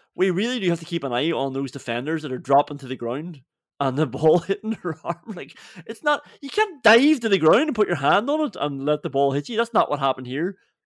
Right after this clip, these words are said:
But it was Stevens again, and it was very close to that happening. And because we had this one before, I was just like, "Give us one. Give us one of them anyway." Even,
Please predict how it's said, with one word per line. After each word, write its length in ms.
But 120
it 80
was 240
Stevens 420
again, 220
and 160
it 40
was 200
very 240
close 560
to 100
that 160
happening. 420
And 100
because 580
we 80
had 360
this 200
one 180
before, 480
I 60
was 140
just 260
like, 240
"Give 200
us 200
one. 640
Give 140
us 80
one 260
of 60
them 160
anyway." 340
Even, 1120